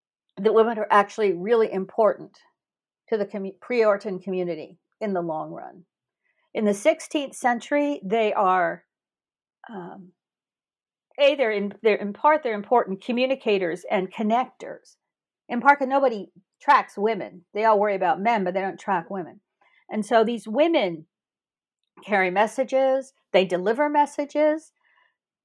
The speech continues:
and in many cases, they become financial supporters of these ministers. Um, they support publications.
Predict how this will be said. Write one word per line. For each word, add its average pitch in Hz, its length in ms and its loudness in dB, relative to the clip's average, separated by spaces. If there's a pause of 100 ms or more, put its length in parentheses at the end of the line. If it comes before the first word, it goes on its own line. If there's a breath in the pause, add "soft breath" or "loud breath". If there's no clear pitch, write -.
(320)
and 185 260 0 (140)
in 202 240 -6
many 226 240 4
cases, 220 560 -2
they 214 160 2
become 202 500 0
financial 202 580 0
supporters 202 800 -2 (460)
of 233 160 4
these 233 200 -6
ministers. 269 640 -4 (540)
Um, 180 280 -10 (240)
they 180 340 0 (500)
support 208 580 0
publications. 208 1040 -2